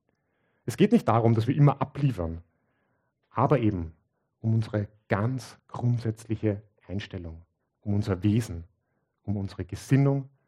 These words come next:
und unsere Geisteshaltung als Christen. Und wenn die grundsätzlich stimmt, dann dürfen wir auch mal auslassen, da zählt dann die Gnade von Jesus mehr.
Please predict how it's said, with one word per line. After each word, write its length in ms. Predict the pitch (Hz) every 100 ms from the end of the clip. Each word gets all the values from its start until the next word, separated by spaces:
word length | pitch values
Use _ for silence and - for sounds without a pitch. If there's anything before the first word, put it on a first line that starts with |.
| _ _
und 140 | 107
unsere 260 | 98 - 98
Geisteshaltung 1040 | - 90 110 - 104 92 92 - 95 90 - _ _ _
als 260 | - - -
Christen. 440 | - 104 - 85 - _ _ _ _ _ -
Und 120 | 92
wenn 140 | 87 -
die 100 | 160
grundsätzlich 540 | 160 147 131 - 107
stimmt, 300 | - 95 87 - _ _ _ _ _ _ _ _ _
dann 120 | 117
dürfen 200 | 113 -
wir 60 | 104
auch 80 | 92
mal 100 | 95
auslassen, 480 | 95 - 90 -
da 120 | 95 95
zählt 220 | 98 -
dann 60 | 92
die 80 |
Gnade 360 | 92 90 87 92
von 160 | - 87
Jesus 380 | 87 85 85
mehr. 220 | 82 76